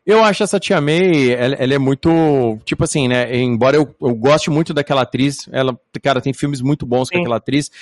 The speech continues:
Speaker 1: seriados, ela faz um seriado famoso, que agora eu não me lembro, me fugiu o nome do seriado que ela faz,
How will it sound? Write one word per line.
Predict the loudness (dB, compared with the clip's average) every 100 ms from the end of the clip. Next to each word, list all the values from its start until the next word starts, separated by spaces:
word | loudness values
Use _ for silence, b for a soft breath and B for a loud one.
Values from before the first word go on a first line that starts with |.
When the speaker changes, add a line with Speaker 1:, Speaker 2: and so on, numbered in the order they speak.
| B
Speaker 1:
seriados, | -2 0 4 4 6 4 0 -4 -12 -4
ela | 0 0
faz | 0 0
um | 0 -2
seriado | -2 0 -2 -2
famoso, | -4 -2 -4
que | -6
agora | -4 -2
eu | 0
não | 0
me | 0
lembro, | 0 -4 -6
me | -4 -4
fugiu | -2 -2 -2
o | 0
nome | -2 -2
do |
seriado | -4 -2 0 -2 -4
que |
ela | -4 -4
faz, | -2 -4 -4